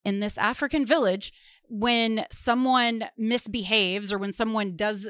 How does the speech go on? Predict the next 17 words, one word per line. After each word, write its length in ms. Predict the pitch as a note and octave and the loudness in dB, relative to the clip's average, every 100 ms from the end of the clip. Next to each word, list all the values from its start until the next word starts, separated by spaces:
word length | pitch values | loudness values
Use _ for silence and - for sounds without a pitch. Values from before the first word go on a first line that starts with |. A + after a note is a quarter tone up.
| - | -4
something 720 | A3+ G3+ - G3+ F#3+ F#3 F#3 - | -4 -4 -4 -2 -2 -2 -4 -8
wrong, 640 | E3+ F3 G#3 G3 F3+ G3 C4 _ - - - - | -6 2 4 4 2 -2 -4 _ -20 -20 -20 -10
they, 500 | G#3 A3 G#3+ G#3+ G#3+ | -2 2 4 4 2
instead 500 | G#3+ G3+ - B3+ D4 | 0 0 2 4 4
of 520 | G#3+ F#3+ G#3 B3+ - _ - | 4 2 -2 -6 -16 _ -6
keeping 360 | C#4 A#3 A3 | -2 0 0
them 180 | F#3+ F#3+ - | -2 -4 -2
out 480 | G#3+ F3+ D4 - - - | -2 -2 -4 -6 -6 -6
or, 60 | - | -2
and, 180 | G3+ F#3+ | -2 -2
and 200 | G3+ F#3 | -4 -4
punishing 440 | - E4+ B3 G#3+ F#3+ | 0 2 2 0 0
them, 300 | F#3 F#3 G3+ | -2 -2 -4
they 220 | F#3 G#3 | 0 0
are 200 | - G3+ | 2 2
invited 520 | G#3 G3+ F3+ G#3 G#3 G#3+ | 0 -2 0 0 0 0
in 340 | C4 G3+ D4+ | 0 2 0